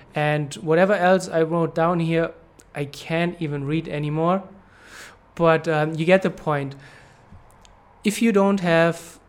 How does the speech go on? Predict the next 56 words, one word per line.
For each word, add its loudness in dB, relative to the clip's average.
or 2
you, 0
you 0
need 4
to 0
put -4
yourself 0
in -4
a -4
position -2
where 2
at 0
the -2
end 4
of 0
the -4
day 4
you 0
still 0
have 4
some -4
energy 0
and -2
some -2
inspiration -2
left. 0
And -6
what 0
comes -4
before -2
that? -2
This -2
is -4
the 2
first 2
domino. 0
The -10
first 2
domino 2
is 2
you -2
need 4
to 2
take 2
care 2
of 0
yourself. 0
You -2
need -2
to -2
take -6
care -4
of -4
your -4
sleep -2
routine, 0